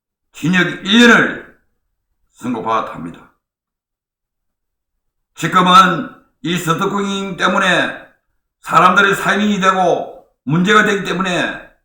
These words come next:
스토킹은, 마약 스토킹,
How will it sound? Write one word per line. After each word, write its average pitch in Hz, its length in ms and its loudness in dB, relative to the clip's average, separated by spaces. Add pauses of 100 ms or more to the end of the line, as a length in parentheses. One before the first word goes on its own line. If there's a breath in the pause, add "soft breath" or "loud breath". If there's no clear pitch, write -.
(580)
스토킹은, 185 1080 -2 (380)
마약 180 480 6
스토킹, 165 840 -4